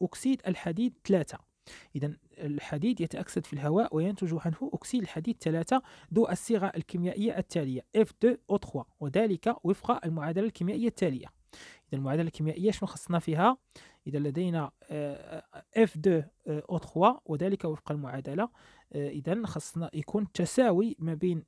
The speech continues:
اف، اف او، ها؟ هنا، هنا كاين خطأ، نورمالمون هذه ماشي اف، اف او ماشي اف. إذا هنايا نساو واحد الاو، داكوغ، نسينا واحد الاو، معذرة.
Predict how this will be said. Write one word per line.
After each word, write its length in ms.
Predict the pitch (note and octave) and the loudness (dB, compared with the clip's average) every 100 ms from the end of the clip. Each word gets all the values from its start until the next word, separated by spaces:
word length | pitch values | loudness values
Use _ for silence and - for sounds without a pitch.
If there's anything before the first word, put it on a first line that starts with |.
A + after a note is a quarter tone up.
| _ | _
اف، 160 | G3 G3 D#3+ E3 F#3 - - - | 0 0 -2 -14 -16 -20 -10 -4
اف 240 | F#3+ - | -4 0
او، 180 | G3+ B3 - _ - | 2 2 0 _ -6
ها؟ 140 | G3 - - - _ - E3 - | -6 -6 -16 -20 _ -12 -10 -6
هنا، 220 | D#3 F#3 | -4 -2
هنا 180 | D#3 E3+ | -2 -4
كاين 200 | E3 G3 | -4 -10
خطأ، 360 | - C#3+ D#3 D3+ | -8 -6 -6 -4
نورمالمون 500 | C#3+ D3+ E3 F#3 E3 | -4 -2 0 0 0
هذه 180 | D3+ E3+ | 0 0
ماشي 300 | F3 - - | 0 -2 -2
اف، 200 | D3 - - | -4 -4 -2
اف 240 | A#3+ - - | -2 -2 -6
او 140 | D3 C#3 - | -4 -4 -6
ماشي 340 | - - C#3+ | -8 -6 -6
اف. 240 | - - _ _ _ _ _ _ _ - | -8 -14 _ _ _ _ _ _ _ -14
إذا 140 | C#3+ D3+ | -8 -6
هنايا 520 | C#3 D3+ F3 A#3+ A3+ _ _ - D#3 - | -2 0 2 2 0 _ _ -8 -6 -2
نساو 320 | D#3+ - G#3+ | -2 2 2
واحد 260 | F#3 E3+ D#3 | 2 -2 -4
الاو، 300 | - C#3+ C3+ - _ | -4 -6 -6 -12 _
داكوغ، 260 | D3+ - F3 | -10 -4 -4
نسينا 280 | - F3 E3 | -4 -4 -2
واحد 220 | - C#3+ | -4 -6
الاو، 260 | - G#3 F#3+ - | -2 -2 -2 -6
معذرة. 440 | C3 C3+ C#3 G#3 | -6 -4 -2 -4